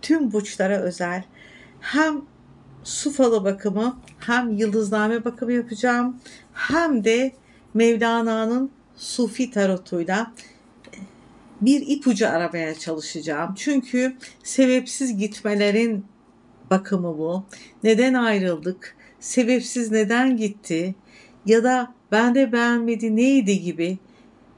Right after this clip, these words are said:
zihninizden geçen tüm sorulara yanıt arayacağım arkadaşlar. Soruyorum genel manada hem su falı olarak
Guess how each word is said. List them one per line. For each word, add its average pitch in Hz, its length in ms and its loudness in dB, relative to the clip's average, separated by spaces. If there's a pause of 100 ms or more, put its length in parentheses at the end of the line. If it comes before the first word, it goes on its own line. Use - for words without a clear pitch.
(300)
zihninizden 254 920 2
geçen 240 460 -2
tüm 349 200 -6
sorulara 214 580 0
yanıt 220 420 -2
arayacağım 165 520 -4
arkadaşlar. 160 840 -4 (380)
Soruyorum 220 720 2
genel 214 460 0
manada 214 680 -2 (280)
hem 277 180 -2
su - 200 -10
falı 247 260 -2
olarak 247 420 -2